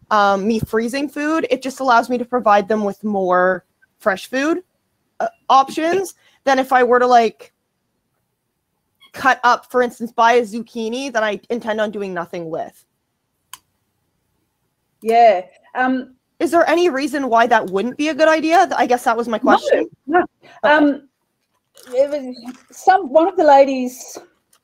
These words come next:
Speaker 2: I can't think, who has been making stuff for babies, and she's made some little,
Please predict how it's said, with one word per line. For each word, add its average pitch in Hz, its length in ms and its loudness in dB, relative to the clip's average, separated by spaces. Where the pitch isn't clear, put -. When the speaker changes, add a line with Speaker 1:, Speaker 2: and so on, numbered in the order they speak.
Speaker 2:
I 202 140 -4
can't 220 280 -6
think, 226 220 -8
who 269 220 4
has 269 240 2
been 240 200 4
making 240 400 -2
stuff 240 320 -2
for 247 220 4
babies, 214 480 0
and 220 180 -4
she's 240 200 -10
made 247 280 0
some 254 200 -4
little, 262 340 -4